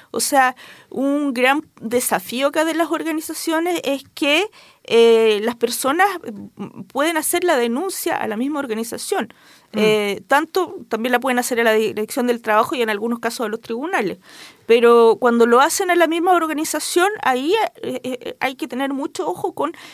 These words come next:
Speaker 1: garantizar la imparcialidad,
Speaker 2: Mm.
Speaker 1: eh, de quiénes van a estar tomando estos casos y cómo, eh, van a tener personal capacitado y recursos para llevar a cabo una investigación justa.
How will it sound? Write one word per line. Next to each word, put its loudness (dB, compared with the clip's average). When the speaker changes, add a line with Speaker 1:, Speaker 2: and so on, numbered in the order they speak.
Speaker 1:
garantizar 0
la 2
imparcialidad, 0
Speaker 2:
Mm. -2
Speaker 1:
eh, 6
de -4
quiénes 0
van 2
a 0
estar 0
tomando 0
estos -6
casos 0
y -2
cómo, 0
eh, 6
van 4
a 2
tener -2
personal -2
capacitado 0
y -6
recursos -6
para -2
llevar -2
a -2
cabo -2
una -4
investigación -6
justa. -4